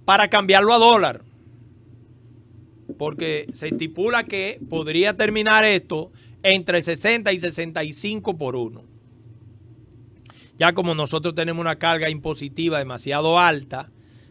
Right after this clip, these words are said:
como nosotros tenemos un déficit cuasi fiscal que va subiendo y subiendo, y los recursos que necesitan los empresarios.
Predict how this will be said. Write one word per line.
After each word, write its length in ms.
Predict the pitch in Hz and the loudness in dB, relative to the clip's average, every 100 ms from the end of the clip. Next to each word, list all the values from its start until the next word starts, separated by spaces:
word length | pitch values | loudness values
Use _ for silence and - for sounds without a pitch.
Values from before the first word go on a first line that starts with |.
| - | -20
como 240 | - 123 123 | -16 -14 -12
nosotros 380 | 120 147 156 | -8 -4 -4
tenemos 340 | 151 151 160 151 | -4 -4 -4 0
un 60 | 147 | 6
déficit 420 | 190 156 156 147 | 6 4 -8 -8
cuasi 280 | 160 147 160 | -8 -6 -8
fiscal 560 | 156 147 175 175 139 117 - - - - | -10 -6 0 0 0 -12 -20 -18 -14 -8
que 160 | 127 | -8
va 240 | 117 160 190 | 2 2 4
subiendo 560 | 151 135 160 208 196 | 0 0 4 4 2
y 40 | 185 | 0
subiendo, 720 | 202 226 214 180 170 190 - - - - - - - - - - - - _ - - | 4 8 8 8 0 -2 -6 -20 -20 -20 -18 -20 -20 -20 -20 -20 -20 -20 _ -20 -4
y 120 | 196 | 4
los 160 | 214 202 | 6 6
recursos 1300 | 202 190 233 311 339 202 190 180 180 - - - - - - - - - - - - | 2 0 6 8 8 6 2 2 0 -8 -14 -18 -20 -20 -20 -20 -20 -20 -20 -20 0
que 160 | 220 220 | 4 4
necesitan 800 | 202 180 170 - 226 311 262 240 | 2 -2 -6 -2 -2 0 0 0
los 140 | 208 | 0
empresarios. 500 | 202 185 180 190 151 | -2 -4 0 0 0